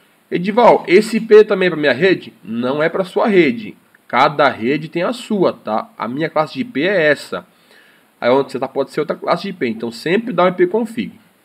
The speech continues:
tá? Vamos fazer um arp também, ó. arp espaço menos A. Por quê?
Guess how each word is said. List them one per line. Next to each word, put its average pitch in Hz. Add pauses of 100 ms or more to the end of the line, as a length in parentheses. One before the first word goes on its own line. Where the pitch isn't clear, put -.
(220)
tá? 117 (380)
Vamos 233
fazer 180
um 147
arp 160
também, 123
ó. 90 (360)
arp 165
espaço 147
menos 131
A. 123 (1200)
Por 302
quê? 107